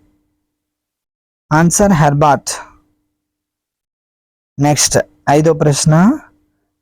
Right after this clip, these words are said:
జాన్ డ్యూయి ప్రకారం విద్య అనే-, అనేది, జాన్ డ్యూయి ప్రకారం విద్య అనేది ఆన్సర్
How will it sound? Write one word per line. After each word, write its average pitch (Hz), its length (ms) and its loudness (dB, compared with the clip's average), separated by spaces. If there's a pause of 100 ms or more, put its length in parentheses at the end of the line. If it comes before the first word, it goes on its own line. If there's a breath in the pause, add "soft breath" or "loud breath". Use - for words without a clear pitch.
(200)
జాన్ 165 420 0
డ్యూయి 202 280 2
ప్రకారం 185 540 0
విద్య 165 240 0
అనే-, 165 420 2
అనేది, 151 680 0 (1300)
జాన్ 160 340 2
డ్యూయి 180 280 2
ప్రకారం 165 520 0
విద్య 151 260 0
అనేది 147 640 0 (1700)
ఆన్సర్ 170 400 0